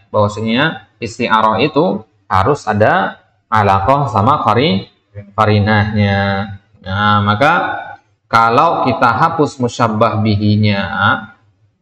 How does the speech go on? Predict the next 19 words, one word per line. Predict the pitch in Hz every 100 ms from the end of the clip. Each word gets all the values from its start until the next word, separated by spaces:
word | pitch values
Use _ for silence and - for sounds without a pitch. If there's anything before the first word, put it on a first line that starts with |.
| - _ _
qarinahnya | 120 107 107 143 147
hilang | 170 139 98 92
dong. | 92 - _ _ _ _ _ _ _
Kalau | 110 117
qarinahnya | 131 139 151 156 151
hilang, | 190 160 107 104 92 - _ _ _ _
ya | - 104 110
berarti | 117 107 107 214
dia | 190 175
bukan, | 104 120 175 226 - _ _ _ _ _ _
bukan | 104 117
isti'arah | - 143 - - - 143
jadi. | - - - _ _ _ _ _
Ya, | _ 113 113
karena | 110 117
isti'arah | 107 117 147 156
harus | 110 127 110
ada | 107 87 -
qarin. | 101 104